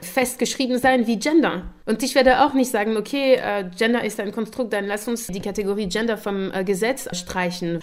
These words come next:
weil Patriarchat produziert noch Benachteiligung und strukturelle, systemische Na-, Benachteiligung. Und deswegen, wir würden auch nicht Gender ersetzen durch aufgrund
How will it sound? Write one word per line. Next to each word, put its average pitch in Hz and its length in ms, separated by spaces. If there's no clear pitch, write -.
weil 180 220
Patriarchat 208 960
produziert 233 500
noch 196 380
Benachteiligung 190 880
und 175 160
strukturelle, 190 640
systemische 196 500
Na-, 214 120
Benachteiligung. 185 760
Und 175 120
deswegen, 208 500
wir 208 200
würden 247 280
auch 196 240
nicht 214 220
Gender 208 220
ersetzen 202 520
durch 214 520
aufgrund 214 680